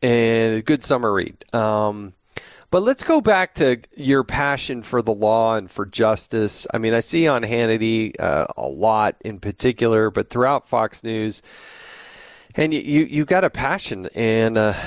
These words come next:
and a set of principles that I think is, uh,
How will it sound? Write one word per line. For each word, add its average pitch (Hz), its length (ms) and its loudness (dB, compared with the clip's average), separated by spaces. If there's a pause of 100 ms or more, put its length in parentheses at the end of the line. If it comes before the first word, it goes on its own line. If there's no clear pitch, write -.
(340)
and 113 320 0
a 107 80 4
set 151 240 2
of 143 80 0
principles 107 540 -2
that 110 120 2
I 110 100 4
think 143 340 -4
is, 113 280 0
uh, 107 300 0